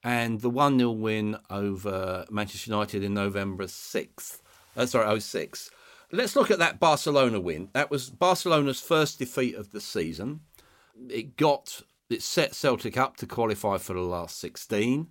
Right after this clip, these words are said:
You know, we all know that, you know, Celtic Park is an absolute madhouse when it's, when it's inspired in the way it was that night.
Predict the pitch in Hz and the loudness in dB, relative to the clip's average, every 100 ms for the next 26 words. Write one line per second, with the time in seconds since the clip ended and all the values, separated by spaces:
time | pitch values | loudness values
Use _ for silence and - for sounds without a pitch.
0 | _ _ _ _ _ _ _ _ _ _ | _ _ _ _ _ _ _ _ _ _
1 | _ _ - 123 101 110 131 147 131 123 | _ _ -6 -4 0 4 6 8 8 6
2 | 120 117 117 107 101 - _ - 104 82 | 6 4 2 0 0 -2 _ -14 -12 -8
3 | - 139 123 107 - - 127 92 80 - | 0 0 0 -6 -10 -4 2 2 0 -10
4 | _ 117 117 113 - _ _ - 107 _ | _ -4 -4 -4 -8 _ _ -12 -12 _
5 | 123 123 - - - 110 101 95 - 104 | -4 -4 -4 -6 -2 2 2 0 -2 0
6 | 139 120 107 80 76 - 107 104 98 - | 2 0 -2 -6 -6 -6 -2 0 -2 -6
7 | - _ - 110 101 104 101 - - 117 | -16 _ -4 -2 -2 -2 -4 -2 0 2
8 | 104 92 90 90 98 90 104 107 - 90 | 4 0 -4 -2 -2 -4 -4 -6 -4 -8
9 | 82 76 69 73 | -8 -12 -16 -16